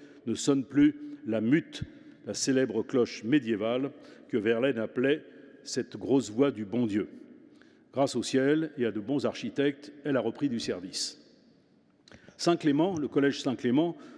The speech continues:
compte parmi ses anciens élèves deux autres membres de l'Institut. Un éminent confrère de notre compagnie,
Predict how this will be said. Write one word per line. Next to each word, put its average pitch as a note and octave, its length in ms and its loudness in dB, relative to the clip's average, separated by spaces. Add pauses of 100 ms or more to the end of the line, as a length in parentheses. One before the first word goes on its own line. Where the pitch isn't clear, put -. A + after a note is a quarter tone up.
(140)
compte E3 220 4
parmi D3 240 0
ses A#2 180 -2
anciens C#3 300 2
élèves D#3 480 2 (420)
deux F3 280 10
autres F#3 300 2
membres C#3+ 340 2
de A#2 80 0
l'Institut. C3+ 560 -2 (840)
Un A2 100 -4
éminent C#3 340 4
confrère B2 600 0 (420)
de A2+ 60 -2
notre A2 240 -2
compagnie, D#3 520 2